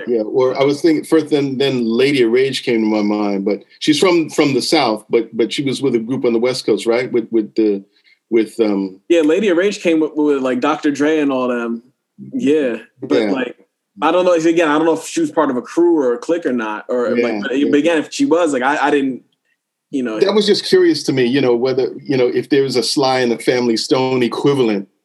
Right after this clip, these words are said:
Speaker 2: Mm-hmm,
Speaker 1: you know,
Speaker 2: mm-hmm.
Speaker 1: that
Speaker 2: Yeah,
Speaker 1: exists.
Speaker 2: yeah, yeah.
Speaker 1: Yeah,
Speaker 2: Yeah,
Speaker 1: yeah.
Speaker 2: that's a really good question. Um,
Speaker 1: Yeah, and what does that tell us, you know, about, about, um, you know, gender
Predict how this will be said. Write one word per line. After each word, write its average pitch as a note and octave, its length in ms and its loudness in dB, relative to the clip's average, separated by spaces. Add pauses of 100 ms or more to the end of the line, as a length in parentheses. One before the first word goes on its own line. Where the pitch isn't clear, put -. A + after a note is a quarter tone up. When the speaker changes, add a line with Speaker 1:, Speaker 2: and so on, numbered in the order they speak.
(440)
Speaker 2:
Mm-hmm, C3+ 320 -4
Speaker 1:
you A#2+ 120 0
know, D3 80 0
Speaker 2:
mm-hmm. D3 120 2
Speaker 1:
that A#2+ 140 2 (140)
Speaker 2:
Yeah, D3+ 140 4
Speaker 1:
exists. D3+ 180 2
Speaker 2:
yeah, D3 180 0
yeah. C#3+ 400 0 (420)
Speaker 1:
Yeah, A#2+ 440 0
Speaker 2:
Yeah, C3 160 0
Speaker 1:
yeah. A#2 160 0
Speaker 2:
that's - 200 -12
a F3+ 80 2
really E3+ 220 2
good C#3+ 300 0
question. C3 520 -6 (140)
Um, A#2 400 -4
Speaker 1:
Yeah, F3+ 80 -2
and C3+ 140 -6
what F3 100 0
does G#3 140 0
that F3 180 0
tell F3+ 300 0
us, C3+ 240 -2
you C#3+ 80 0
know, C3+ 100 0
about, A2+ 380 -2
about, G#2+ 440 -4
um, G2 320 -4 (140)
you B2 140 -4
know, G2+ 120 -2 (120)
gender B2 680 0